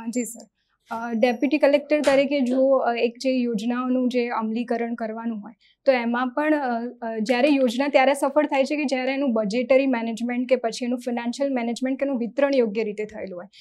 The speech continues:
તો એક, અ, મિનિમમ રિસોર્સિસ હોવા છતાં એક મેક્સિમમ આઉટપુટ લાવવા માટે મને એવું લાગે છે કે હું ફાઇનાન્શિયલ માર્કેટ્સ અને એનો જે, અ, જે કંઈ નોલેજ જે છે ફાઇનાન્શિયલ મેનેજમેન્ટ રિલેટેડ,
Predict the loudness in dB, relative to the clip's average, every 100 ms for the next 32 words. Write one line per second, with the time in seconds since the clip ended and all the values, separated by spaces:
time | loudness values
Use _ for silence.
0 | -20 -6 -4 0 0 2 2 2 2 4
1 | 6 6 6 4 4 4 4 0 2 2
2 | 2 0 0 2 0 -4 -4 -2 -2 -2
3 | -4 -2 -2 0 0 0 -4 -2 -2 -2
4 | -4 -6 -6 -4 -4 -4 -8 -14 -10 -10
5 | -10 -8 -6 -6 -8 -10 -10 -14 -16 -16
6 | -18 -16 -14 -12 -8 -8 -8 -8 -8 -6
7 | -2 -2 -2 0 0 0 0 -2 -2 -6
8 | -6 -6 -6 -10 -6 -4 -4 -6 -10 -10